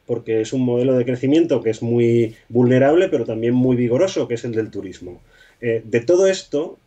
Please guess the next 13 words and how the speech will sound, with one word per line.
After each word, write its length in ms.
en 120
los 140
últimos 420
diez 280
meses 280
en 60
España 360
no 120
se 120
ha 40
hablado 340
prácticamente 640
nada. 260